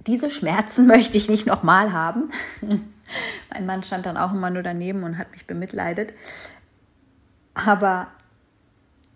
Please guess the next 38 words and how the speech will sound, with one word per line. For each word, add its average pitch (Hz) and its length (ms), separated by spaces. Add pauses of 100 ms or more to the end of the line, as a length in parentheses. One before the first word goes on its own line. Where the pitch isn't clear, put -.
(340)
du 220 140
verdrängst 240 580
es - 120
auch. - 80 (260)
Also 202 240
ich 220 200
habe 226 180
es 208 120
wirklich 208 340
schnell 226 280
verdrängt, 220 760
als 190 220
ich - 240 (100)
meine 185 340
Notizen 185 480
machte 170 300
für - 160
diese 175 260
Podcast-Folge, 170 880
habe 196 160
ich - 100
zuerst - 360
gar 180 120
nicht 175 160
mehr 180 120
an 170 80
die 170 80
Schmerzen 170 420
gedacht. - 440 (600)
Die 156 80
hatte 175 160
ich 175 80
ja 160 120
auch 165 60
nicht 170 180
die 165 80
ganze 147 280
Zeit. - 360